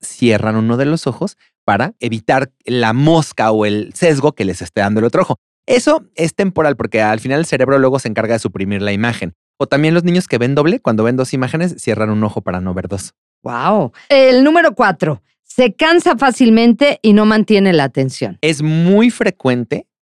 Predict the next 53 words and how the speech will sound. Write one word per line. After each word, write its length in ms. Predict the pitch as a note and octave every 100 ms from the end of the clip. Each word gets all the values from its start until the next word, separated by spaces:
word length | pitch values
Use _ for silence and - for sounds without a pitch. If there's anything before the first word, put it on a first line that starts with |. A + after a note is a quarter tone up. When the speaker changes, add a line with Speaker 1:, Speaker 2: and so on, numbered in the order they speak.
| _
Speaker 1:
ver 300 | A#2+ C3 B2
niños 480 | C3 C3 C3 B2 - _ _ _ _ _ A#2+
que 180 | A#2 -
están 300 | G2 A2 G#2+
tratados 440 | A#2 A#2 A2+ A2+
por 240 | - F#2+ F#2
déficit 500 | A2+ - C3 - B2
de 100 | F#2
atención 560 | - F#2+ F#2 A#2+ D3 -
e 80 |
hiperactividad. 1040 | G2+ F#2+ G2 F2+ - - F#2 F2+ F2+ E2+ - _ _ _
Es 140 | B2 B2
decir, 400 | B2 - C3 B2+
que 100 | A2
están 240 | - A#2
hasta 300 | B2 - G#2
medicados 840 | G2 F#2+ F#2 - A#2 C3+ F3+ B3+ - -
porque 300 | G2+ G2 G2+
en 80 |
la 60 | G2
escuela 520 | F#2 - A#2+ B2 C#3 - _ _
se 180 | - G2+
paran 320 | - E2+ F2
todo 140 | E2+ F2+
el 120 | F#2
tiempo, 720 | B2+ C3 C3+ B2 B2+ A#2+ A2+ _ _
en 320 | A#2 A#2+ A#2+
casa 440 | - A2 A2 B2+ A2
ju-, 200 | - -
ya 140 | C3+
juegan 280 | A#2 A2+ G2
una 120 | G2 F#2+
cosa, 280 | C3+ - C3
ya 140 | G#2+
juegan 260 | - F#2 F2
a 60 |
la 100 | G2
otra, 260 | B2 B2+ B2
bajan 260 | A2+ A2+
las 120 | G2 F#2+
escaleras, 540 | - G#2 B2 B2+ -
prenden 320 | B2 G#2+ G2
la 80 | F2+
tele. 280 | - C3 C3+
Ah, 220 | F#3 B3+
es 140 | A3+ -
hiperactivo. 580 | - A2+ F2 - E2+ F2+
Ah, 220 | D#3+ G3
tiene 260 | - G#3+ A3
déficit 460 | F#3+ - F3 B2+ G#2
de 80 |
atención. 400 | F#2+ - F2+ G2 -
Oye, 320 | C3 D3